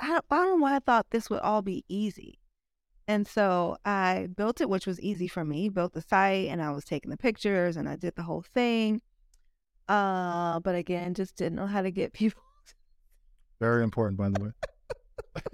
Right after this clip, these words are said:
Speaker 2: <laughs>
Speaker 1: Had no idea about marketing
Speaker 2: I remember
Speaker 1: whatsoever.
Speaker 2: you were dating, you were telling me about Fashion Junk, and I had no idea about the thrifting world. Like, I remember it was, like, brand new to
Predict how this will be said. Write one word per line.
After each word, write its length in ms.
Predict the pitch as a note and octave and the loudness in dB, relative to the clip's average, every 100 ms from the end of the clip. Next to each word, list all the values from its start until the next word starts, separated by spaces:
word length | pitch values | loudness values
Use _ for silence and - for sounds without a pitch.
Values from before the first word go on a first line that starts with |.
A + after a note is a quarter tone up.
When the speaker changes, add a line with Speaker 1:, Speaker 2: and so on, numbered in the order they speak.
| - - G#3 - | -2 0 -4 -2
Speaker 2:
<laughs> 120 | G3+ | -8
Speaker 1:
Had 380 | F3+ G4 F#4 D#4+ | -4 0 0 0
no 440 | D4+ C#4+ C4+ C#4 B3 | 0 2 4 4 2
idea 540 | - G#3+ A3 G#3+ G3+ | 2 0 0 2 2
about 280 | F3+ F#3 E3+ | 2 2 2
marketing 520 | F3+ F3 - D#3 C#3+ C#3 | 2 -2 -2 -6 -6 -4
Speaker 2:
I 60 | |
remember 220 | E3 D3+ C#3+ | -2 -2 2
Speaker 1:
whatsoever. 720 | G#3 - - G#3 F3+ C#3+ D3+ | 4 2 0 0 2 0 0
Speaker 2:
you 40 | |
were 100 | B2+ | 0
dating, 280 | B2 A#2 A#2+ | 0 -2 -2
you 40 | A2+ | -4
were 40 | |
telling 260 | G#2+ A#2 A2 | -4 -2 0
me 80 | A2 | 0
about 300 | G2+ G#2 G#2 | 0 -2 -4
Fashion 360 | A2+ G#2 - - | -6 -6 -8 -14
Junk, 220 | G#2+ G2 _ _ _ - | -12 -12 _ _ _ -6
and 120 | A#2+ | -2
I 40 | E3+ | 2
had 180 | D3 C3 | 2 2
no 220 | B2 B2 | 0 2
idea 280 | B2 A#2 A#2 | 2 2 0
about 220 | A2 G#2 | 2 -2
the 80 | G2 | -4
thrifting 480 | - B2 - B2+ G#2+ | -4 -4 -2 -2 -2
world. 580 | G#2 B2+ C#3+ D#3 D#3 | 0 0 0 -2 -4
Like, 240 | A#2 G#2 F#2 | -6 -6 -2
I 40 | |
remember 240 | A2+ A#2+ A2 | 2 4 4
it 40 | |
was, 140 | G2+ G2+ | 2 -2
like, 180 | F#2+ | -4
brand 300 | F#2+ G2+ G2+ | -2 -2 0
new 120 | G2 | -2
to 80 | F#2+ | -6